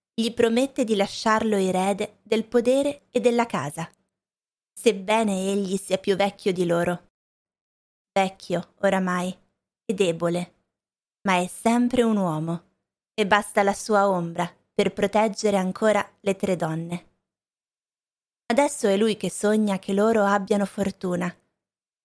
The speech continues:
almeno che Noemi trovi marito. E se la lettera gialla, dopo tutto,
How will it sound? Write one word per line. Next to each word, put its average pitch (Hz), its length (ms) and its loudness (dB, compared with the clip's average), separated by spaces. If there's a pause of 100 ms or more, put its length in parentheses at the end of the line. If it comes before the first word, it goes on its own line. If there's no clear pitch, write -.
(160)
almeno 233 440 2
che - 120 -2
Noemi 208 460 2
trovi 196 340 2
marito. 190 540 -2 (1080)
E 240 100 -8
se - 160 4
la 226 100 4
lettera 226 460 2
gialla, 247 420 2
dopo 190 260 0
tutto, - 680 -4